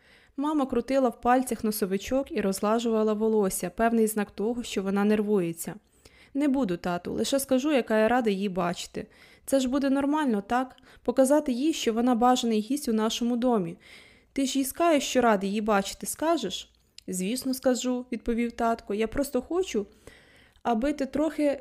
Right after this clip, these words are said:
перетримала свої сподіванки, ось і все». Помовчавши хвилину, він промовив: «Еліс, гадаєш, вона залишиться?» «Молю Бога, щоб залишилась».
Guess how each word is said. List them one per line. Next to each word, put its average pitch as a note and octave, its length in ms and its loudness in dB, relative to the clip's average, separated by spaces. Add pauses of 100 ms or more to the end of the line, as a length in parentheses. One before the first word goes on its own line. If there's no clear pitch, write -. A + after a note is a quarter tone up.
перетримала C#4 600 2
свої C#4 300 0
сподіванки, B3 800 0
ось C#4 240 -4
і D4 40 0
все». F#3+ 420 -4 (760)
Помовчавши C#4 640 -4
хвилину, B3 420 0
він A#3 140 0
промовив: F#3 580 -2 (420)
«Еліс, A3 420 -2 (600)
гадаєш, C4 500 2
вона C4 200 2
залишиться?» B3+ 720 0 (680)
«Молю C4+ 240 2
Бога, B3+ 320 2
щоб G3+ 180 -2
залишилась». G3+ 880 -2